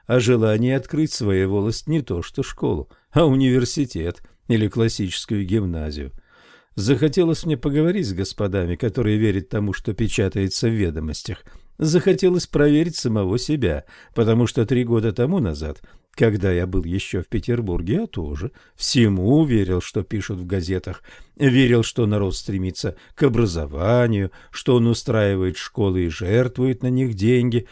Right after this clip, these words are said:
что существует попечительство, что есть больницы и прочее, прочее. Словом, верил не только тому, что в какой-то волости крестьяне постановили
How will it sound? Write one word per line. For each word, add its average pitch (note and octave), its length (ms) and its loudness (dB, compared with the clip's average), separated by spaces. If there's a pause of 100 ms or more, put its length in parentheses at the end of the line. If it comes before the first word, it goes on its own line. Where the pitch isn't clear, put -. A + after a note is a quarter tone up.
(120)
что - 300 2
существует E3 840 0
попечительство, C3+ 1160 0 (220)
что - 240 0
есть G2+ 280 0
больницы F#2 840 -2 (240)
и C3 160 4
прочее, A2+ 640 0
прочее. - 480 -2 (380)
Словом, A#2+ 500 4
верил A2 280 4
не A2+ 140 2
только F3 360 0
тому, E2 380 -6 (180)
что - 280 0
в - 40 -10
какой-то A2+ 460 0
волости G2+ 460 0
крестьяне F#2+ 580 -4
постановили G2+ 800 -2